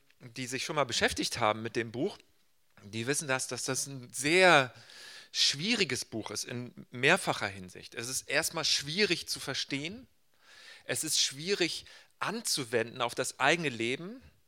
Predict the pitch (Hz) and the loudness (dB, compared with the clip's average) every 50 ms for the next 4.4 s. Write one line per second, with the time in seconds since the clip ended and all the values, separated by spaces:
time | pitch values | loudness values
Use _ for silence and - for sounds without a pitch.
0 | _ _ _ _ _ _ _ _ _ _ _ - 120 - - 151 139 - - - | _ _ _ _ _ _ _ _ _ _ _ -14 -12 -4 -2 -4 -4 -4 -8 -20
1 | 127 131 131 131 127 - - 143 143 135 131 135 123 131 127 120 117 - - - | -16 -8 -8 -6 -6 -6 -8 -8 -8 -8 -10 -10 -4 -2 -2 -2 -2 -4 -8 -6
2 | - 127 143 185 214 214 226 165 156 143 - 127 123 - 127 123 120 120 - - | -2 -2 0 0 0 2 2 2 2 2 -2 -4 -10 -12 -14 -12 -12 -12 -10 -8
3 | - 151 160 - - - - 160 131 123 120 123 110 110 107 101 101 120 143 - | -6 -6 -6 -6 -6 -6 -4 -4 -4 -4 -6 -10 -10 -10 -10 -6 -4 -4 -4 -2
4 | - - - 151 143 147 147 | -4 -4 0 0 0 0 0